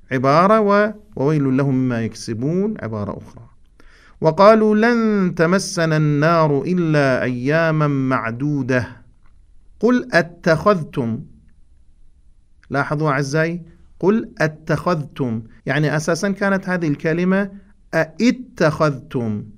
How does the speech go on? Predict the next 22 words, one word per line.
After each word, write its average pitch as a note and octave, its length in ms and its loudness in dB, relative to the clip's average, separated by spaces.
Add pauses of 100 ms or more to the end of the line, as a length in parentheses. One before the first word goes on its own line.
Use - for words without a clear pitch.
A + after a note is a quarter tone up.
(600)
وثم F3 340 -2
أدغمت E3 480 -2
الهمزتين D3+ 840 0
وأصبحت F#3 800 -2
همزة D3 240 -2
واحدة. A2+ 580 -2 (640)
قل G3+ 360 0
أتخذتم F#3+ 1080 -2
عند D#3+ 240 -4
الله C#3 480 0
عهداً C3 640 -2
فلن C#3 320 0
يخلف E3+ 560 -2
الله B2+ 480 -2
عهده. A#2 560 -6 (500)
من B3 120 2
الأولى C4+ 460 0
وصل A#3 520 -4
هذه G3 360 -2
العبارة D#3+ 340 -2
بالعبارة C3+ 460 -2
اللاحقة، A#2 560 -6